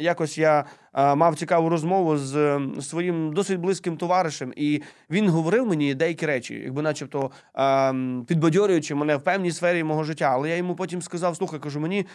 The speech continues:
насправді зараз дуже потрібно почути, е,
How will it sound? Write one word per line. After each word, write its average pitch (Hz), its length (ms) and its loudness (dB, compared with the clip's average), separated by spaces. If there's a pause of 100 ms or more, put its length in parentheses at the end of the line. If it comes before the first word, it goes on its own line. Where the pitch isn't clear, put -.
(260)
насправді 175 580 2
зараз 180 380 2
дуже 175 260 -4
потрібно 180 440 -4
почути, 175 540 -2 (560)
е, 139 420 2